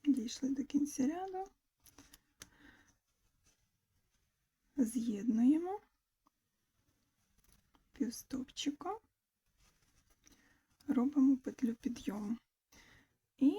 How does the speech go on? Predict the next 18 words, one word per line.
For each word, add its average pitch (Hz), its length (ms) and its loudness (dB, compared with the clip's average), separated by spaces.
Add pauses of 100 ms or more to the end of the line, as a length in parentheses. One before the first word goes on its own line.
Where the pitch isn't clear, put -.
(160)
тепер 240 380 -2
уже 269 280 -4
цей 233 360 -4
ряд 392 360 -6 (2500)
ми 262 200 10
додаємо 226 760 0 (1200)
додатковий 208 640 0
стовпчик - 560 -6
через 254 420 0
одну 220 280 0
петлю, - 360 -6
не 208 140 -4
в 254 60 -6
кожній 320 380 2
петлі, 277 440 0
а 233 160 -2
через 254 500 -2
одну. 196 340 -6